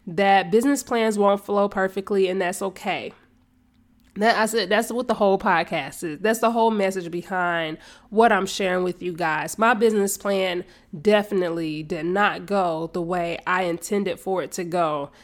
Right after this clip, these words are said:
this year, but I am still determined to end strong. I'm going to end strong. We are in, we're currently in, what quarter are we in?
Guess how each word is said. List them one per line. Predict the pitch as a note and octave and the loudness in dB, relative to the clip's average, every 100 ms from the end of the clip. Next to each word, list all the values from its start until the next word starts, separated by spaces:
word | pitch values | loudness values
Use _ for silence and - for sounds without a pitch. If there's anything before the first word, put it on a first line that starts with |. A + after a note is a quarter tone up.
| _ | _
this | - F#3 F#3 - | -6 -4 -4 -4
year, | G3 F3 D#3+ D3+ - - - | -4 -2 -4 -6 -12 -20 -16
but | D#3+ G#3+ G#3 E3+ E3 - | -2 2 2 2 -4 -2
I | G#3 | 0
am | A3+ G3+ | 2 0
still | - - G#3+ A3+ G#3+ G3+ F#3+ | -4 -6 -2 0 2 0 -2
determined | E3 F3+ - G3 G3 F#3 B2+ - | -4 -8 -4 0 0 0 -4 -8
to | - G3+ F#3 - - | -4 -2 -2 -4 0
end | G3+ G3+ F#3+ F#3+ | 0 2 0 -2
strong. | F#3+ - F#3 F3 D3+ A2+ - | -6 -6 -2 -2 -2 -6 -8
I'm | - F#3 | -4 -2
going | F#3+ F#3 | 0 -2
to | F#3 F3+ - | -2 -8 -6
end | - A3+ A3+ | -4 -2 -2
strong. | A3 - G3+ G3 F#3+ F#3+ F#3+ - _ - | -6 -2 0 2 2 -2 -6 -18 _ 0
We | A3+ B3+ | 2 4
are | A3+ - | 4 2
in, | G#3 G#3+ G#3 | 0 2 4
we're | A3+ A#3+ | 2 0
currently | B3 A3+ A3 G#3+ G#3 - | 0 0 0 -2 -4 -2
in, | G3+ G3+ G3 G3 F#3+ F#3 F#3 F#3 F#3 | 0 2 0 0 0 -2 -2 -2 -2
what | G#3 G#3+ | -4 -4
quarter | - G3 | -4 -2
are | F3+ | -2
we | E3+ E3 | -2 -4
in? | D#3+ D#3 D3+ D3 D#3+ | -4 -6 -6 -8 -12